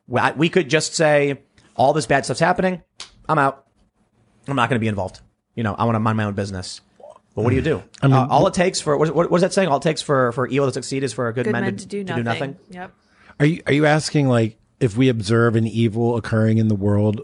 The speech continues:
Speaker 2: why don't we go and take care of it? Is that what you're saying?
Speaker 1: I'm just saying, like, it's, it's, it's really difficult to have, um,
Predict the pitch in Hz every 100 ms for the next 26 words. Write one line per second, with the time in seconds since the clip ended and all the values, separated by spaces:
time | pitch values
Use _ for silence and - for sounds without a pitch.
0 | _ - 107 101 101 104 104 104 101 107
1 | 98 98 - 98 92 95 95 - 95 107
2 | 123 107 90 101 95 110 123 _ - 185
3 | 202 214 208 185 170 143 123 - - -
4 | 139 131 - 139 - - 139 117 107 131
5 | 151 - 120 139 143 135 110 - - _
6 | _ _ - 139 123 113 107 104 95 -
7 | 127 123 - 107 104 98 92